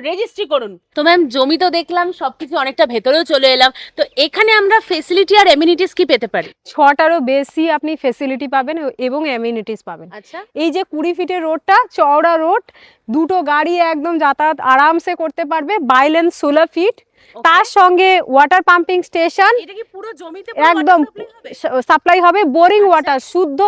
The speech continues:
Speaker 2: পানীয় জল।
Speaker 1: আচ্ছা।
Speaker 2: তার সঙ্গে পুরো প্রজেক্ট জুড়ে থাকছে
Speaker 1: Already
Speaker 2: ইলেকট্রিসিটি
Speaker 1: ইলেকট্রিসিটি
Speaker 2: চলে এসেছে, এবং তার সঙ্গে আন্ডারগ্রাউন্ড ড্রেনেজ সিস্টেম।
Speaker 1: আচ্ছা, এখানে ড্রেনেজের ফেসিলিটি আছে,
Speaker 2: ড্রেনেজ,
Speaker 1: আর
Speaker 2: আন-,
Speaker 1: কি আছে?
Speaker 2: তার সঙ্গে ল্যান্ড ফিলিং কোম্পানি আপনাকে করে দিচ্ছে
Speaker 1: এটা কি
Speaker 2: রোড
Speaker 1: ফ্রি?
Speaker 2: লেভেলে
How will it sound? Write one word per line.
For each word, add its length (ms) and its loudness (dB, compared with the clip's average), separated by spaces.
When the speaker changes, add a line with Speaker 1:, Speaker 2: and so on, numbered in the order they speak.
Speaker 2:
পানীয় 380 -2
জল। 160 -8
Speaker 1:
আচ্ছা। 220 -20
Speaker 2:
তার 240 4
সঙ্গে 220 2
পুরো 180 2
প্রজেক্ট 400 -2
জুড়ে 280 0
থাকছে 200 -4
Speaker 1:
Already 120 0
Speaker 2:
ইলেকট্রিসিটি 600 -2
Speaker 1:
ইলেকট্রিসিটি 240 -12
Speaker 2:
চলে 160 2
এসেছে, 320 -4
এবং 140 -2
তার 200 -2
সঙ্গে 200 2
আন্ডারগ্রাউন্ড 480 0
ড্রেনেজ 320 0
সিস্টেম। 280 -8
Speaker 1:
আচ্ছা, 200 -14
এখানে 260 -8
ড্রেনেজের 420 -6
ফেসিলিটি 380 -12
আছে, 120 -4
Speaker 2:
ড্রেনেজ, 360 4
Speaker 1:
আর 120 0
Speaker 2:
আন-, 140 2
Speaker 1:
কি 60 -10
আছে? 140 -16
Speaker 2:
তার 200 0
সঙ্গে 180 0
ল্যান্ড 240 2
ফিলিং 220 0
কোম্পানি 280 2
আপনাকে 280 -6
করে 200 -2
দিচ্ছে 280 -4
Speaker 1:
এটা 140 -2
কি 80 -2
Speaker 2:
রোড 200 4
Speaker 1:
ফ্রি? 120 -2
Speaker 2:
লেভেলে 300 0